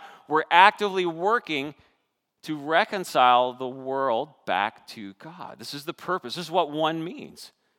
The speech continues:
So it means that we're totally submitted, we're totally surrendered, and we've given it up.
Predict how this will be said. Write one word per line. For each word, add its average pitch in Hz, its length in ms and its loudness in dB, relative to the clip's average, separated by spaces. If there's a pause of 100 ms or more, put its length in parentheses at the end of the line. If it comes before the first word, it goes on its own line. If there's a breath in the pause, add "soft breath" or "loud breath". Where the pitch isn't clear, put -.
(140)
So 170 140 -2
it 180 80 -4
means 202 140 2
that 190 100 0
we're 170 80 -6
totally 196 360 0
submitted, 185 460 -4
we're 147 120 -12
totally 185 360 -4
surrendered, 170 720 -4 (720 soft breath)
and 143 120 -4
we've 147 160 -6
given 160 280 -8
it 185 80 -12
up. - 240 -10